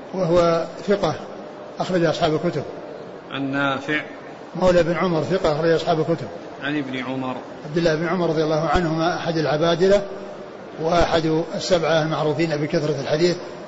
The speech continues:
Speaker 1: عن رسول الكريم صلى الله عليه وسلم.
Speaker 2: عندما تقضي الطائفتان ما بقي من صلاتهم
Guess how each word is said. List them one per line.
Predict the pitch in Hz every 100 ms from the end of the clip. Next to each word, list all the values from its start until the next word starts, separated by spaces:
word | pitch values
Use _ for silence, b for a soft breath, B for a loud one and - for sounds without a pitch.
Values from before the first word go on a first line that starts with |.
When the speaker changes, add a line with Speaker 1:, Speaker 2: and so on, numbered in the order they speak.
| -
Speaker 1:
عن | 170 170
رسول | 165 156 170
الكريم | 156 165 175 160
صلى | 160 160
الله | 160 143 147
عليه | 143
وسلم. | 139 120 - - - - - - - - - - - - - - - - - - - - - - - - - -
Speaker 2:
عندما | 151 170 156 151
تقضي | 139 - 147
الطائفتان | 151 - 147 139 135 135 135 156 147 139
ما | 135
بقي | 135 151 147 139
من | 135 127
صلاتهم | 135 131 127 139 131 117